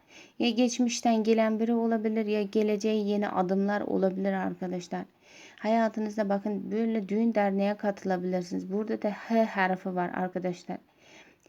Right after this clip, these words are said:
Hilal'in H'si, Halil'in H'si, L harfi var. Böyle birilerinden tanışabilirsiniz. Tanışma olayları olabilir. Şurada kalp şeklinde A harfiniz var arkadaşlar.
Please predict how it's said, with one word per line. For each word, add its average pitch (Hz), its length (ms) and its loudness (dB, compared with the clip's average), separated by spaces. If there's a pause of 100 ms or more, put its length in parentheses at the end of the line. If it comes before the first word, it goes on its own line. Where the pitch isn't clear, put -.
Hilal'in 208 420 2
H'si, 202 440 -2
Halil'in 208 520 4
H'si, 202 580 0
L 214 140 4
harfi 196 460 -2
var. 185 160 0 (540)
Böyle 247 260 4
birilerinden 226 500 4
tanışabilirsiniz. 214 1040 -2
Tanışma 214 520 -2
olayları 214 600 0
olabilir. 208 440 0
Şurada 202 360 -6
kalp 220 300 -4
şeklinde 202 560 -2
A 208 320 0
harfiniz 185 520 -4
var 190 120 -2
arkadaşlar. 180 640 -6